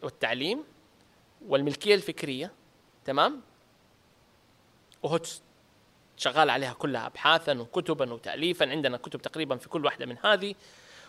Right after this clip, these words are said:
وعندنا برامج تدريبية. إذا اشتغل، إذا خ-، خلصت من هذه الخمسة، اختار واحد من عشرين تخصص سووها مؤسسة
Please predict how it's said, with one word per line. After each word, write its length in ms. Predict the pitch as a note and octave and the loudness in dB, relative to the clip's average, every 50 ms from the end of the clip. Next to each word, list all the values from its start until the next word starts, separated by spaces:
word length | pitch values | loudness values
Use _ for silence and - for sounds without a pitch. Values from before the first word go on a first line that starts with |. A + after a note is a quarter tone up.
| - - | -6 0
وعندنا 720 | - C#3+ D3+ E3 D#3 D3 C#3 C3+ B2 A#2 B2 - - - | 4 4 4 6 6 4 4 4 2 -2 -2 -6 -8 -12
برامج 540 | - - - - - D3 C#3+ D#3 D#3 C#3+ - | -14 -14 -14 -8 -4 2 2 4 4 2 0
تدريبية. 680 | - - B2+ B2+ C3 C3 C#3+ F#3 G3 F#3 F#3 G3 G3 F#3+ - _ _ _ _ _ _ - - - - - - _ _ _ _ _ _ _ _ _ _ _ _ _ _ _ - | -6 -8 -8 -6 -6 -4 -4 -2 0 2 0 0 0 -6 -14 _ _ _ _ _ _ -20 -20 -20 -20 -20 -20 _ _ _ _ _ _ _ _ _ _ _ _ _ _ _ 0
إذا 180 | D#3+ D3+ D#3+ | 4 6 4
اشتغل، 380 | D#3 - - - F#3 B3 D4 C#4 | 4 4 2 6 6 6 6 6
إذا 180 | - E3+ E3 | 4 2 2
خ-، 240 | D#3+ - - F#3 - | 2 2 -2 -4 -2
خلصت 480 | - - F#3 G3+ C#4+ D4+ - - - - | 2 4 6 8 8 6 4 0 -4 -4
من 120 | G3+ F#3 | -2 2
هذه 180 | G#3 A#3 A3+ G3+ | 4 4 4 4
الخمسة، 580 | F3 - - C4 C#4 C4 - - A3 C#4 F4 - - _ _ _ _ _ - - - _ _ _ _ _ - | 2 2 2 2 2 2 0 -2 -2 -2 -2 -4 -10 _ _ _ _ _ -20 -20 -20 _ _ _ _ _ -8
اختار 720 | - - - - - D#4 E4 F#4 F#4 F#4 F#4 F4+ F#4 F#4 - _ _ _ _ _ _ _ _ _ _ _ _ _ - | -6 -6 -6 -2 2 4 4 4 4 2 0 -2 -6 -12 -18 _ _ _ _ _ _ _ _ _ _ _ _ _ 6
واحد 360 | - - D4+ - D4 B3 G#3+ | 6 6 6 6 2 -2 -2
من 140 | A3+ A3 G3+ | -2 -2 0
عشرين 360 | G#3 G#3+ - - C#4 C#4 C4 | 0 -2 -2 0 -2 -2 -2
تخصص 720 | - G3+ - - C#4 - - - D4+ D4 - - - - - _ _ _ _ _ _ _ _ _ _ _ _ _ _ _ _ _ _ _ _ _ _ _ _ _ _ _ | -4 -4 -4 -4 -4 -4 -6 -6 -6 -6 -6 -8 -10 -14 -18 _ _ _ _ _ _ _ _ _ _ _ _ _ _ _ _ _ _ _ _ _ _ _ _ _ _ _
سووها 800 | - - - F#3 E3+ E3+ G#3+ B3 B3+ A#3 G3+ B3+ C4 D4+ G4 A#4 - _ _ _ _ _ _ _ _ _ _ _ | -10 -4 -2 -2 0 2 4 4 4 4 2 -2 -4 -6 -6 -10 -14 _ _ _ _ _ _ _ _ _ _ _
مؤسسة 600 | F#3+ F3 - - A#3+ A#3+ - - B3 - - C4+ | -6 -2 0 0 0 -2 -2 -6 -8 -6 -6 -8